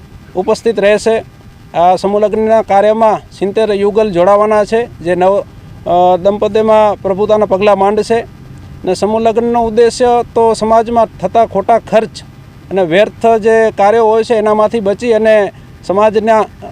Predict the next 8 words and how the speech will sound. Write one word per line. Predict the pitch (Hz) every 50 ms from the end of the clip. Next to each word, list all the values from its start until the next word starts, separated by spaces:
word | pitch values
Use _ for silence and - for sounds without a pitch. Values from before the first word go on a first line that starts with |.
| - -
ખોટા | 202 196 -
આર્થિક | 208 208 202 190 196 226 - - 226 226 - 220 220 214 170 151 147
ભારણમાંથી | 139 156 180 202 214 214 214 214 214 196 226 233 233 226
સમાજને | - - 196 202 208 208 208 214 208
મુક્તિ | 196 196 - - - 233
મળે | 226 226 226 247 240
અને | 196 - - - - 170 190 196 202 208 208 208 202
આ | 180 147 - 196 202 202 202 190